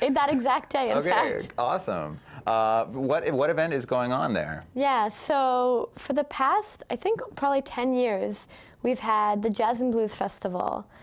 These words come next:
Speaker 1: Um, it was an idea of the mayor because he was in jazz band in high school, and he thought it'd be really fun to have a Jazz and Blues Festival in the park. Um, a lot of people, I don't think, have been to Powder House Park,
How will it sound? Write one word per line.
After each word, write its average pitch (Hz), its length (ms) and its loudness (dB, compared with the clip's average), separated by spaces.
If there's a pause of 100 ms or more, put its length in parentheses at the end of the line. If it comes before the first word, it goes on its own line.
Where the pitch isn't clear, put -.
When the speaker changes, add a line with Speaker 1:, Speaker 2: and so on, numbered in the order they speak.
(240)
Speaker 1:
Um, 196 400 0
it 214 100 0
was - 260 -4 (260)
an 233 100 0
idea 240 440 2
of 240 180 -2
the 220 80 0
mayor 202 580 0 (320)
because 240 240 -2
he 247 140 0
was 233 160 0
in 233 100 2
jazz 208 320 0
band 190 220 -4
in 185 60 -4
high - 180 -6
school, 214 580 -2 (320)
and 214 300 0
he 233 100 0
thought 226 160 0
it'd 233 100 0
be 226 120 0
really 214 240 0
fun 214 440 -2
to 208 220 -4
have 196 220 -2
a 202 40 0
Jazz 202 280 -2
and 220 80 0
Blues 196 180 0
Festival 214 460 -2
in 202 80 -2
the 185 60 -2
park. - 520 -2 (380)
Um, 226 300 2
a - 80 0
lot 262 140 2
of 370 60 -2
people, - 240 0
I 392 60 2
don't 349 180 -4
think, 285 140 0
have 240 200 0
been 214 220 0
to 285 80 -4
Powder 320 240 0
House 320 220 0
Park, 381 440 -2